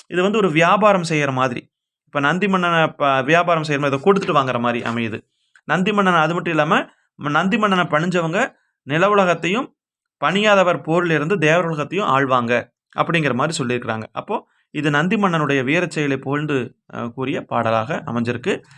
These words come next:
இது பாடான் திணை பாடல், அதாவது பாடப்படக்கூடிய ஆண்மானது வீரம், பெருமை, இதை பற்றியெல்லாம் பேசக்கூடியது. அந்த வகையில இது வந்து பாடான் திணை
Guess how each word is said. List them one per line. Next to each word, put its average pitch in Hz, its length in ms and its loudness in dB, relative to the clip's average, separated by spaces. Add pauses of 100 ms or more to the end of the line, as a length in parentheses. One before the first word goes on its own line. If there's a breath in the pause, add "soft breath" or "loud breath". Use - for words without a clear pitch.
(120 soft breath)
இது 156 160 -6
பாடான் 165 440 2
திணை 127 240 -8
பாடல், 107 380 -8
அதாவது 135 340 -8
பாடப்படக்கூடிய 127 720 -4
ஆண்மானது 123 600 -4
வீரம், 120 360 0
பெருமை, 117 460 -4 (160)
இதை 131 180 2
பற்றியெல்லாம் 120 360 0
பேசக்கூடியது. 113 640 -2 (300 soft breath)
அந்த 151 260 -2
வகையில 135 460 0 (360 soft breath)
இது 170 180 0
வந்து 156 240 4
பாடான் 147 640 2
திணை 123 360 -4